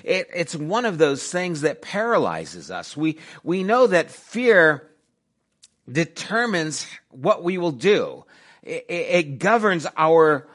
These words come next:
our boundaries and our borders. I-, if we are afraid of heights, we stay off of ladders. I-, if we're afraid of crowds, we stay confined, which is where you're at right now, right? Uh,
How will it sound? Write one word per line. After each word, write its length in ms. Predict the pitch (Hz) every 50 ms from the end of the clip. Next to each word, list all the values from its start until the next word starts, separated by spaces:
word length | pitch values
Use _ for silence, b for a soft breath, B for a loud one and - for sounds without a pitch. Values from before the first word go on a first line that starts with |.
| B B B
our 360 | - 117 - - 147 143 139
boundaries 720 | 113 - 175 175 202 226 226 220 160 147 131 127 113 117
and 120 | 151 147 147
our 140 | 147 151
borders. 640 | 139 110 151 170 190 202 196 160 123 110 101 101 110
I-, 40 | 135
if 380 | 143 147 - - 147 139 - -
we 200 | 143 151 151 147
are 280 | - - 139 131 131
afraid 600 | 131 127 - - - 175 185 196 196 196 196 175 170
of 160 | 165 151 123
heights, 560 | - - - 208 196 170 147 139 - - -
we 220 | 143 151 147 143
stay 280 | - - - - 175 165
off 240 | 165 160 160 - -
of 160 | 160 147 131
ladders. 560 | 160 160 160 165 160 147 131 120 113 101 - B B B B B
I-, 40 | B
if 320 | 151 156 - 151 151 - 143
we're 280 | 160 156 147 147 139
afraid 680 | 127 135 131 117 - - 175 185 196 196 196 190 180 165
of 380 | - 156 151 151 147 139 123 B B B B B -
crowds, 500 | - 202 180 180 175 175 165 147 127 131
we 160 | 147 147 143
stay 400 | 131 - - - 175 165 170 160
confined, 800 | - - 151 143 139 - - 135 - 147 143 131 113 92 87
which 240 | 95 110 110 - -
is 280 | 110 104 95 95 85 - b b b b b b b
where 200 | - 95 113 120
you're 220 | 113 110 113 120
at 180 | 127 127 120 101
right 220 | 95 127 135 135
now, 280 | 143 151 156 143 117 104
right? 240 | 127 151 180 180 160
Uh, 260 | 165 175 170 156 139